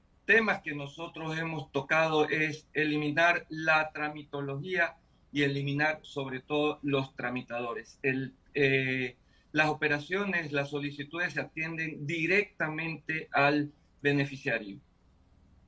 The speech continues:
Eh, bueno, vamos avanzando. Eh, desde el, de, desde el mes de marzo venimos,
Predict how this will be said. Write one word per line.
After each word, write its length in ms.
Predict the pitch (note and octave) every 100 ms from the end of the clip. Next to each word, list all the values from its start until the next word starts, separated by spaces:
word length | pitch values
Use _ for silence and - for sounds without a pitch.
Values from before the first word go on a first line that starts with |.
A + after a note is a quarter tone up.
| _ _ -
Eh, 200 | D#3+ D#3+
bueno, 220 | A3 G#3
vamos 240 | G3+ A#3 B3
avanzando. 640 | G#3 E3+ G#3 D#3+ D3 G3 -
Eh, 360 | C#3 C#3+ C#3
desde 360 | C#3+ D3 D3 C#3+
el, 140 | C#3+
de, 180 | C#3 D3+
desde 300 | C3+ D3 C#3+
el 80 | D3
mes 180 | D#3+ F3
de 80 | E3+
marzo 340 | E3+ F3+ -
venimos, 640 | D3+ D3 D#3+ E3 D#3 -